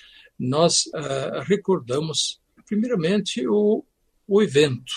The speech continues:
Jesus Cristo nasceu, né? Mesmo que nós não tenhamos a data exata, eh, tudo isso não importa neste momento,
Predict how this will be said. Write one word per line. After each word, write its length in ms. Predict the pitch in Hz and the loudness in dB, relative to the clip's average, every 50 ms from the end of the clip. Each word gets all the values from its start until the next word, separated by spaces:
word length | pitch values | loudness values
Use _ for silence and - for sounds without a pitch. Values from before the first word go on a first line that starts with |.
| - - _ _ - | -14 -16 _ _ -12
Jesus 400 | 147 120 131 156 156 - - - | -8 -6 -6 -4 -4 -4 -6 -6
Cristo 320 | 156 151 143 - - 180 | -6 -6 -6 -6 -6 -4
nasceu, 600 | 170 165 156 131 - - - 127 104 95 92 90 - - _ _ - | -4 -2 0 0 0 0 0 -2 -4 -8 -10 -14 -20 -20 _ _ -20
né? 200 | 101 90 95 98 | -18 -18 -16 -14
Mesmo 340 | 95 101 123 139 123 127 - | -10 -8 -8 -8 -8 -10 -12
que 140 | - - 107 | -12 -12 -12
nós 200 | 110 113 113 - | -12 -12 -12 -12
não 120 | 117 117 | -14 -14
tenhamos 440 | - - 113 95 - 117 120 110 - | -12 -12 -12 -10 -10 -10 -10 -8 -8
a 60 | 107 | -10
data 380 | 95 - 107 107 - - - 120 | -8 -8 -8 -10 -10 -10 -10 -8
exata, 840 | 98 - - 107 117 135 147 156 151 151 - - - 139 127 131 - - - - - - - - _ _ - | -6 -6 -4 -2 0 0 2 2 0 0 -4 -8 -8 -8 -8 -10 -12 -16 -20 -20 -20 -20 -20 -20 _ _ -8
eh, 240 | 123 117 120 123 - | -8 -6 -6 -8 -10
tudo 220 | - 160 143 123 117 | -10 -10 -8 -6 -6
isso 460 | 123 131 - - - 151 143 127 127 | -4 -4 -4 -2 -2 -2 -2 -2 -4
não 220 | 123 120 131 135 139 | -4 -6 -6 -6 -6
importa 560 | 135 127 131 - 127 120 127 127 - - 127 | -6 -8 -6 -2 -2 -2 -2 -2 -4 -8 -10
neste 260 | 120 117 - - - | -8 -6 -8 -8 -8
momento, 720 | - 110 107 98 98 104 107 120 131 131 127 - 160 139 123 | -10 -12 -12 -12 -10 -8 -8 -6 -6 -8 -10 -10 -12 -14 -14